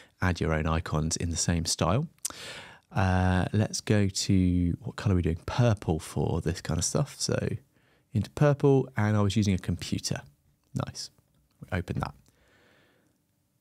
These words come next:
I'm gonna add a cover now if you're interested. You can go to change cover, unsplash. I just type in white 'cause I quite like my templates in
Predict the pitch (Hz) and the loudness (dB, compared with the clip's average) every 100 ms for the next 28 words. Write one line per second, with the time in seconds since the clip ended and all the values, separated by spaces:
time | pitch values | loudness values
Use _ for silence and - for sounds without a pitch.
0 | _ _ _ _ _ - 143 110 90 92 | _ _ _ _ _ 0 4 4 2 0
1 | - - 131 151 233 - 117 117 110 - | -2 0 2 2 -2 -4 -4 -2 0 0
2 | 104 107 117 - 170 208 - _ _ _ | 0 0 -2 0 -2 -2 -8 _ _ _
3 | _ _ _ _ _ _ _ _ _ _ | _ _ _ _ _ _ _ _ _ _
4 | _ _ - 113 104 101 - - 127 123 | _ _ 0 2 2 0 -2 -2 2 2
5 | 107 - 131 131 135 135 _ - 120 107 | 2 0 2 2 0 -2 _ -2 0 0
6 | - 117 120 131 - - 120 135 127 - | 0 2 2 -2 -10 -4 2 2 2 0
7 | 113 - 107 101 - - - - - - | 0 2 2 2 -2 -12 -20 -20 -20 -18
8 | - 110 110 95 143 - 123 113 107 - | -6 0 2 2 0 -6 -2 -2 0 0
9 | - 107 - 107 95 92 90 - 95 92 | 2 0 0 -2 0 0 -2 -4 -4 0
10 | 92 85 - 90 87 | 0 -2 -2 0 0